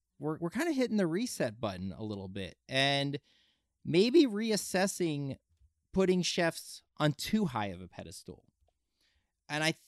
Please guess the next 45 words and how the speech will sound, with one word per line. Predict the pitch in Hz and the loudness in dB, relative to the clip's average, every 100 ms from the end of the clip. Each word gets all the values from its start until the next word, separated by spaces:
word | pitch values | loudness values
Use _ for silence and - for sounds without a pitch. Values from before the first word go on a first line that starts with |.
| - | -6
I | 170 - | -6 -4
think | 240 262 | -2 0
at | 214 - | 0 -2
this | 226 | -4
point, | - 240 233 | -2 -4 0
there | 214 | 0
might | 196 233 | 2 2
be | 302 | 0
a | 254 | 2
little | 226 233 | 0 2
bit | 233 | 2
of | 226 | 2
a | 220 | 0
celebrity | - 196 190 202 214 208 | -2 -2 0 0 0 -2
chef | - 196 202 - | -2 0 0 0
revolt, | 190 180 147 202 - - | -2 0 2 0 -2 -8
if | 104 - | -10 -10
you | 101 | -10
will. | 90 82 - - _ _ _ _ - | -10 -12 -14 -20 _ _ _ _ -10
So | - 165 | 0 2
I | |
think | 175 240 262 - | 2 0 -2 -2
maybe | 170 180 202 226 240 | 0 2 2 0 -2
we're | 208 202 | -2 -2
gonna | 202 202 | 0 -2
kinda | 180 180 196 202 | -4 -6 -4 -4
shift. | 180 - 233 214 - - | -6 -6 -6 -6 -8 -10
I | 139 | -8
think, | - 202 196 - | -4 -4 -6 -6
you | 170 | -2
know, | 156 143 | 2 2
at | 143 | 2
one | 143 202 | 0 0
point, | 196 208 180 | 2 0 0
chefs | 180 - | -2 -2
didn't | 156 160 | -4 -2
get | 151 | -2
enough | 147 139 | -2 -2
credit. | - 120 120 120 | -2 -2 -2 -2
Maybe | 135 160 165 | -2 0 0
now | 143 147 | 0 0
they're | 139 | 0
getting | 131 135 131 | -2 -2 -2
a | 123 | -2
little | 139 139 123 | -2 -2 -4